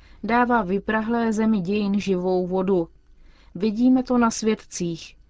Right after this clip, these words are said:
vidíme to na Marii, která se, jakožto velká žena víry a lásky, stala v průběhu staletí pramenem víry, lásky a života.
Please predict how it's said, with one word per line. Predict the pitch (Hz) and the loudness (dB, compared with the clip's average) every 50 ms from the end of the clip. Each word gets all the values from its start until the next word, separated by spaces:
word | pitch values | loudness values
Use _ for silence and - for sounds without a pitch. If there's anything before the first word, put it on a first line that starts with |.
| - - - - | -20 -12 -6 -4
vidíme | 185 170 196 170 165 185 196 202 196 190 | -2 -2 -2 -2 -2 -2 0 0 0 -2
to | - 196 190 | -2 -2 0
na | 190 185 175 180 | 2 2 2 2
Marii, | 185 190 190 196 202 208 214 226 233 240 - - - - - - | 2 0 0 0 0 0 2 2 0 -2 -4 -10 -20 -20 -20 -20
která | - - - 226 233 233 233 240 233 | -10 -6 -4 -2 0 0 0 0 -2
se, | - - - 240 240 247 - | -4 -6 -6 -6 -6 -6 -6
jakožto | 220 202 196 - 190 185 - - 208 190 | -6 -6 -4 -4 -6 -8 -6 -6 -8 -4
velká | 180 190 190 190 190 - 214 202 196 190 | -2 -2 -2 -2 -2 -4 -4 -2 -2 -2
žena | 185 196 208 214 208 180 | -2 -2 -2 -2 -2 -2
víry | 175 190 196 202 202 208 - | -4 -4 -4 -4 -4 -4 -4
a | 190 180 | -4 0
lásky, | 175 180 185 196 190 - - - - 247 240 240 - - - - - - - - - | 2 2 2 2 0 -4 -6 -2 -2 -2 -2 -2 -6 -16 -20 -20 -20 -20 -20 -20 -16
stala | - - - 269 269 247 | -8 -2 0 0 0 0
v | 233 - | -2 -4
průběhu | - 214 220 233 220 254 254 240 202 185 | -6 -4 -2 0 2 4 4 4 2 -2
staletí | - - - - 202 208 220 214 - 233 233 233 233 | -8 -8 -6 -4 -4 -4 -4 -4 -2 -2 0 0 -2
pramenem | 233 - 208 196 196 202 208 208 196 180 175 180 180 | -2 -2 0 0 0 2 0 0 0 0 0 0 0
víry, | 180 190 202 208 214 220 220 226 - - | -2 -2 -2 -2 -2 -2 -2 -4 -4 -2
lásky | 185 185 180 180 180 175 - - - 202 185 - | 0 2 2 2 2 0 -4 -6 -4 -4 -2 -2
a | - 190 185 | -2 -4 -4
života. | 175 196 196 190 202 208 202 - 190 170 160 | 0 0 0 2 0 0 -2 0 -2 -2 -2